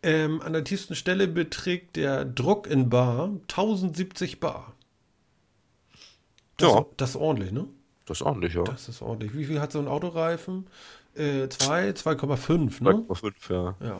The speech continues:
Speaker 1: Wahnsinn, du.
Speaker 2: Ah.
Speaker 1: Ja. Obwohl die Hochdruck, äh, äh, ähm, Dieselkraftstoffzuleitung, äh, von meinem Auto hat angeblich zweitausend Bar.
Speaker 2: Ja, dein Common Rail, ja.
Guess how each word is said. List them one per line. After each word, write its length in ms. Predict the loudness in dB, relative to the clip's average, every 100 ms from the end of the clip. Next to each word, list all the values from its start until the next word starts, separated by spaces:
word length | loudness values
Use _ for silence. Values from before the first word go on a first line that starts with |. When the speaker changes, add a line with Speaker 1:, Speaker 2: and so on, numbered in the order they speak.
| -12
Speaker 1:
Wahnsinn, 300 | -14 -14 -14 -16
du. 140 | -18 -20 _ _ _ _ _ _ -20 -20 -20 -20 _ _ -4
Speaker 2:
Ah. 80 | -4 -6 -20 _
Speaker 1:
Ja. 120 | -10 -10 -12 _
Obwohl 240 | -8 0 4
die 120 | 6
Hochdruck, 600 | 6 6 4 0 0 -4 2
äh, 220 | 4 4
äh, 920 | 0 0 0 0 -8 -10 -8 -6 -6
ähm, 220 | -6 -8 -8 -8 -8
Dieselkraftstoffzuleitung, 2250 | -4 -4 2 2 2 -2 -8 -8 -4 -2 -2 -8 -12 -6 -2 -2 -2 -2 -2 -4 -8 -12 -6
äh, 300 | -4 -4 -6
von 260 | -8 -4
meinem 300 | -2 -2 -2
Auto 300 | -2 0 0
hat 100 | -2 -8 -20 -8
angeblich 680 | -2 0 0 -2 0 -2 -2
zweitausend 800 | -2 2 2 0 -4 -4 -4 -6
Bar. 280 | -8 -10 -14 -20 _ _ -20 -20 -20 -20 -20 -20 _
Speaker 2:
Ja, 100 | 2 4
dein 140 | 4
Common 320 | 4 4 4
Rail, 220 | 2 0
ja. 160 | -2 -4